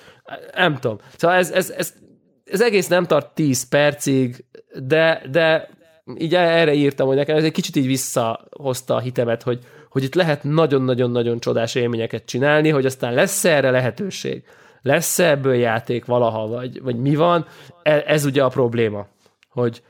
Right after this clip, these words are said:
a potenciál ott van, a technológia tényleg remek, de ez megint csak egy tech demo. Tehát nem arról van szó, hogy egy komplet játékról lenne szó, hanem,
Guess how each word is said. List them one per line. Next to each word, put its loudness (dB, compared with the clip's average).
a -6
potenciál 0
ott 0
van, 2
a 0
technológia -2
tényleg 2
remek, 0
de 2
ez 2
megint 2
csak -4
egy -2
tech -2
demo. -4
Tehát -4
nem 4
arról 4
van 2
szó, 0
hogy 2
egy -2
komplet -6
játékról -6
lenne -6
szó, 2
hanem, 2